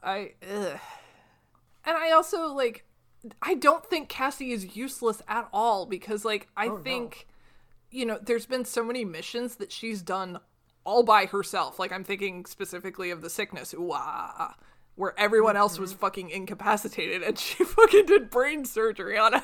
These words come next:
Speaker 1: Ax by herself. I mean, somebody
Speaker 2: When
Speaker 1: else
Speaker 2: they
Speaker 1: was
Speaker 2: were all caught in the termite mound, and she bit the
Speaker 1: Yeah.
Speaker 2: termite queen's head off to save them all.
Speaker 1: Yeah, when she, you know, the few times that she morphed into a whale and, like, crushed it,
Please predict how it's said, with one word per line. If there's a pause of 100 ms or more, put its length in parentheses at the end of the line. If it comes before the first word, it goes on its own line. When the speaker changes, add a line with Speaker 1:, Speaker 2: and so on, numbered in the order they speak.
(120)
Speaker 1:
Ax
by
herself.
I
mean, (200)
somebody
Speaker 2:
When
Speaker 1:
else
Speaker 2:
they
Speaker 1:
was
Speaker 2:
were
all
caught
in
the
termite
mound,
and
she
bit (160)
the
Speaker 1:
Yeah.
Speaker 2:
termite
queen's
head
off
to
save
them
all.
Speaker 1:
Yeah,
when
she, (220)
you
know,
the
few
times
that
she
morphed
into
a
whale
and,
like, (160)
crushed
it,